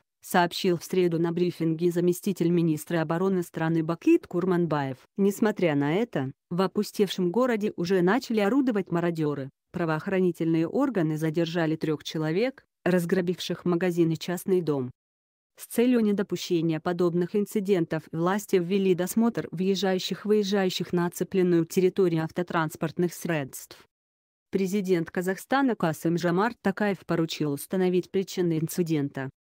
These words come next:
Возбуждено уголовное дело по статье о нарушении правил обращения с оружием, веществами и предметами, представляющими опасность для окружающих. Стоит отметить, что трагедия, случившаяся двадцать четвертого июня,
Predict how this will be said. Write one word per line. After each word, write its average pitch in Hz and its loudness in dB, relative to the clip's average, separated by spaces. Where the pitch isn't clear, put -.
Возбуждено 180 0
уголовное 165 0
дело 214 0
по 190 -2
статье 185 0
о 160 0
нарушении 170 0
правил 170 -2
обращения 165 0
с - -12
оружием, 151 -4
веществами 185 0
и - -8
предметами, 156 -2
представляющими 170 0
опасность 156 -2
для 170 0
окружающих. 151 -4
Стоит 170 0
отметить, 180 -2
что - -6
трагедия, 185 -2
случившаяся 185 -2
двадцать 180 -2
четвертого 180 -2
июня, 185 -2